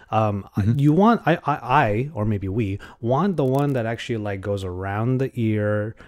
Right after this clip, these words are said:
Speaker 2: Mm-hmm.
Speaker 1: um, actually, like, encloses it. After all, these are
Speaker 2: Yep.
Speaker 1: supposed to be noise cancellation headphones.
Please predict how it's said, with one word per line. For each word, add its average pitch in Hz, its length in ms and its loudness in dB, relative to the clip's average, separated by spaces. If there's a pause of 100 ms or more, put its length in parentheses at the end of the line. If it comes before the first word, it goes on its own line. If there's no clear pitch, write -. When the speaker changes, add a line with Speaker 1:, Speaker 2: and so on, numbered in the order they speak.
(200)
Speaker 2:
Mm-hmm. 113 60 6 (160)
Speaker 1:
um, 95 240 -2
actually, 107 380 -2
like, 101 220 -4
encloses 104 680 -4
it. 87 260 -8
After 139 180 4
all, 165 120 8
these 160 180 4
are 214 60 4
Speaker 2:
Yep. - 40 -6
Speaker 1:
supposed 175 300 2
to 156 80 2
be 135 100 4
noise 117 260 2
cancellation 98 600 -4
headphones. 104 460 -4